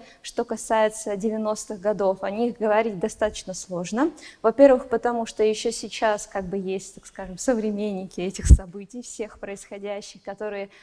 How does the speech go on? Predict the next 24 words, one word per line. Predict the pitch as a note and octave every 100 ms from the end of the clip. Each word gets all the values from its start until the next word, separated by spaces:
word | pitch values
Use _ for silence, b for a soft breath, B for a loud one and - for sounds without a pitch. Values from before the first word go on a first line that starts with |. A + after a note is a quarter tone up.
| B _
непосредственно | G#3+ A#3 A3+ - A#3+ A#3+ A3+ A3
были | G3+ A#3 A3+
вовлечены | G3+ F#3+ G#3+ - - G#3+ A3 G#3
в | F#3+
эту | G#3 F#3
повестку, | G3+ F#3+ G#3 C4+ - B3
в | B3+
то, | G#3+
что | G#3+ G#3+
происходило, | G3 G3 - F#3+ E3+ G3+ B3 C4 B3 B B
которые | A3+ A#3+ A#3+
сами | - A#3+ A#3
сложили | G#3 G#3 G#3 A3+ A3
об | G3
этом | G#3+ G#3
какое-то | G3+ G3+ A#3+ A3 G#3+
мнение, | G3 G3 G#3+ C4+ B3+ A3
очень, | - A3 A3+ - G3 B B C4
э, | - F#3+ F#3 F3+ E3+ G3
личностно | G#3+ - F#3+ - F#3+
вовлеч-, | F3+ E3+ F#3 -
вовлеч-, | F#3 G#3+ -
вовлечены | G3 G3+ G#3+ - B3
были. | C#4 C#4+ C4+